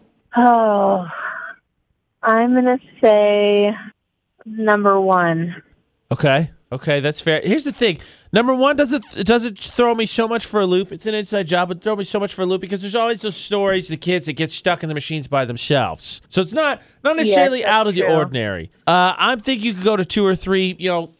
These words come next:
Speaker 2: matters of the heart. Who knows? People act crazy all the time. That could be Florida. I'm thinking, thinking number three.
Speaker 1: Three. Three.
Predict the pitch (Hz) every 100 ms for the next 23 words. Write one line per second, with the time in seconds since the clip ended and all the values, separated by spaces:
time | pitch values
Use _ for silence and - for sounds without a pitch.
0 | _ 170 214 254 226 220 208 196 208 214
1 | 185 196 202 208 208 196 185 190 180 196
2 | 185 170 180 165 185 185 180 - 180 190
3 | 175 180 190 196 185 185 - 220 214 196
4 | - _ _ 269 - 214 196 175 156 139
5 | 123 85 - _ - 214 208 220 254 -
6 | _ _ - 269 190 190